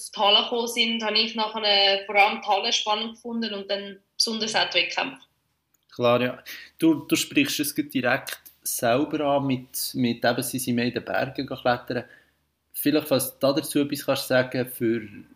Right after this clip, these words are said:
Speaker 2: für Leute, die, ja, für mich ist, es gibt, man kann in Halle klettern, so wie ich das mal vor Schule gemacht habe. Ähm, man kann in einen Klettersteig in den Bergen gehen und dort klettern, man kann Eis klettern.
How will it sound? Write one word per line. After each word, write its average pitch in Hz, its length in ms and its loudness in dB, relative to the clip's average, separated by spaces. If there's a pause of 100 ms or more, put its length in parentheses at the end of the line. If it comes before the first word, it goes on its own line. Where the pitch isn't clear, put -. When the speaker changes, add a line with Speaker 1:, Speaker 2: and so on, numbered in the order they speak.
(160)
Speaker 2:
für - 180 -8
Leute, 131 320 -2
die, 117 300 2
ja, 127 160 8
für 123 140 -4
mich 139 460 2
ist, 131 100 -4
es - 80 -4
gibt, - 380 -4
man 127 140 -2
kann 117 120 0
in 110 60 -8
Halle 139 300 4
klettern, 127 500 0
so 123 160 -4
wie 113 120 -4
ich 110 80 -8
das - 160 -6
mal 113 240 0
vor 110 180 -6
Schule 139 400 -2
gemacht 120 500 -4
habe. 120 220 2 (480)
Ähm, 104 800 0
man 113 120 -2
kann 98 440 4
in 110 160 -4
einen 101 240 -2
Klettersteig 120 840 0
in 107 80 -6
den 101 140 -6
Bergen 127 480 0
gehen 131 140 0
und 113 240 -4
dort 123 180 -2
klettern, 123 600 -6
man 117 120 -2
kann 101 200 0
Eis 139 320 -4
klettern. 120 500 -2